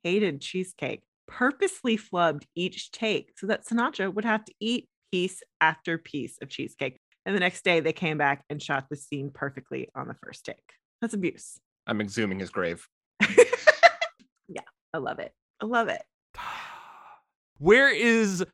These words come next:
Speaker 3: the Ryan Murphy miniseries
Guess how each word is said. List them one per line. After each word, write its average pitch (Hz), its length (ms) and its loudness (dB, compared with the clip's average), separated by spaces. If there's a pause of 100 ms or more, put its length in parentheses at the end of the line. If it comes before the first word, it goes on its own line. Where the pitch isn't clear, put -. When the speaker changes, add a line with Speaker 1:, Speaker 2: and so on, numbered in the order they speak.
Speaker 3:
the 214 140 12
Ryan 175 480 8
Murphy 156 420 4
miniseries 127 1000 2